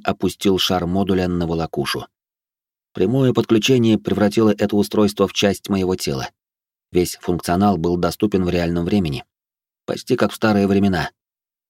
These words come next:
"Я прошёл проверку?" "Да", быстро ответила Валентина. "Святыня не реагирует на безымянных. Правда, на живых пленниках мы испытания не проводили".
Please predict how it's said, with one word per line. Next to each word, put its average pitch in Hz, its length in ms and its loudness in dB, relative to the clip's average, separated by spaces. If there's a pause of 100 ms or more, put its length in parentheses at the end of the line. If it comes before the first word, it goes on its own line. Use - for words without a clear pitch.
(460)
"Я 78 200 2
прошёл 110 380 2
проверку?" 120 520 2 (600)
"Да", 127 300 2 (520)
быстро 80 360 -2
ответила 80 340 -2
Валентина. 80 540 -2 (520)
"Святыня 123 460 2
не 120 160 4
реагирует 117 480 4
на 101 80 2
безымянных. 101 580 2 (560)
Правда, 120 340 2
на 120 100 2
живых 120 260 4
пленниках 120 480 2
мы 113 160 4
испытания 113 520 2
не 110 120 4
проводили". 110 580 2